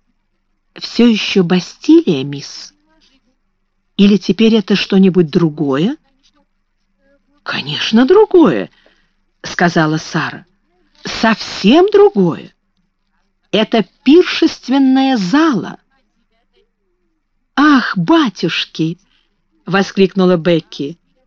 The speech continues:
«Простынная зала!» И ещё с большим изумлением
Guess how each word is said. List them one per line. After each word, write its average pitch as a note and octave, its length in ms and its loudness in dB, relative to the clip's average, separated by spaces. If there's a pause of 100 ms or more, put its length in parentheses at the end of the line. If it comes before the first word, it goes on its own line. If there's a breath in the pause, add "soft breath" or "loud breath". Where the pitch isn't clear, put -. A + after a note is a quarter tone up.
(1160)
«Простынная F4+ 1300 2
зала!» F3+ 800 -2 (1200)
И F#3+ 60 2
ещё G#3 380 0
с F3 100 -4
большим E3+ 560 -2
изумлением E3 800 0